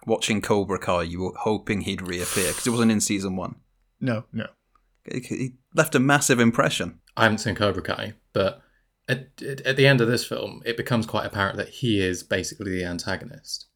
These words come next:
Speaker 3: which is, like, he's the one that's egging all the boys on to do, you know, to play dirty and, uh, you know, whatever.
Speaker 2: Win at all costs.
Speaker 3: Um, win at all costs.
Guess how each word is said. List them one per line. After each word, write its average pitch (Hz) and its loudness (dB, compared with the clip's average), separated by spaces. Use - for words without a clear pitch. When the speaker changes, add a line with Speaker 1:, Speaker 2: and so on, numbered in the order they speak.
Speaker 3:
which 107 0
is, 95 0
like, - -6
he's 123 4
the 113 4
one 104 2
that's 101 -4
egging 95 -2
all 87 0
the 85 0
boys 92 4
on 87 0
to - -8
do, 87 -4
you 98 -12
know, - -12
to - -12
play 92 -4
dirty 87 0
and, 80 -8
uh, - -12
you - -10
know, - -12
whatever. 90 0
Speaker 2:
Win 123 0
at 123 -4
all 127 -4
costs. - -8
Speaker 3:
Um, - -12
win 120 4
at 123 2
all 110 4
costs. - -8